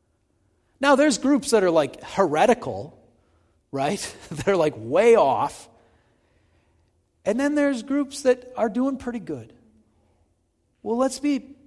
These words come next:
doing pretty good. And we'll be trying to get better. But to think there's perfection is just a wrong idea.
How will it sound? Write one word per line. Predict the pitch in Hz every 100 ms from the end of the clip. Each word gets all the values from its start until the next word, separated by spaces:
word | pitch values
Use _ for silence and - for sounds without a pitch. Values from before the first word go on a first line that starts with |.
| _ _ -
doing | 226 226
pretty | 202 202 180
good. | 135 120 - _ _ _ _ _ -
And |
we'll | 202
be | 196
trying | 208 240 247
to | 220
get | 196 139
better. | 131 113 - _ _ _ _ _ 180
But |
to | 196
think | - 247 240
there's | 220
perfection | - 196 - 202 - 170 170
is | 170 156
just | 175 -
a |
wrong | 143 131 139 165 180 190
idea. | 180 170 156 160 113